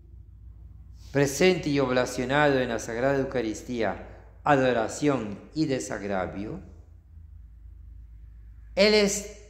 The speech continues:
tan ingenioso, Él es tan bondadoso, tan misericordioso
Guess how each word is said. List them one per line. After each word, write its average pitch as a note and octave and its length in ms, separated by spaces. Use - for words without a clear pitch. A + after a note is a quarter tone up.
tan D3 220
ingenioso, A2+ 960
Él F#3 200
es E3+ 520
tan A2 320
bondadoso, G2 960
tan C3+ 260
misericordioso A#2+ 1400